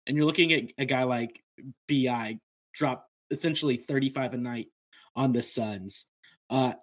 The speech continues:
and it doesn't look fluky. Like, he legitimately looks like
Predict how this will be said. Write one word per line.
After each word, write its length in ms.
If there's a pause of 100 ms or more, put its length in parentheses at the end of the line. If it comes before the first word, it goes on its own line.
(120)
and 140
it 120
doesn't 300
look 140
fluky. 540
Like, 160
he 120
legitimately 680
looks 340
like 360